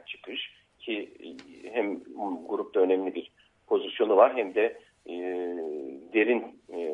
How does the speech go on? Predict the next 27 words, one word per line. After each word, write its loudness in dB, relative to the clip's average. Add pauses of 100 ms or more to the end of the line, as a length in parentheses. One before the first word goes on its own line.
(240)
unsurlara 4
dayalı 8
bir -4
gazetecilik -2
tarihine 2
sahip. 2 (400)
Aynı 8
zamanda -2
benzer 0
ve -6
birbirinin -12
tamlayıcısı, -6 (100)
yaratıcısı, -4
Fatih'in -4
yaratıcısı -6
Ertuğrul -2
Özkök'ün -10 (520)
bugün 4
çıkışı -2
var. 2 (140)
Yani, 4
e, -4 (840)
H 2
D 2
P'yi -2
karşısına 2
alan. 4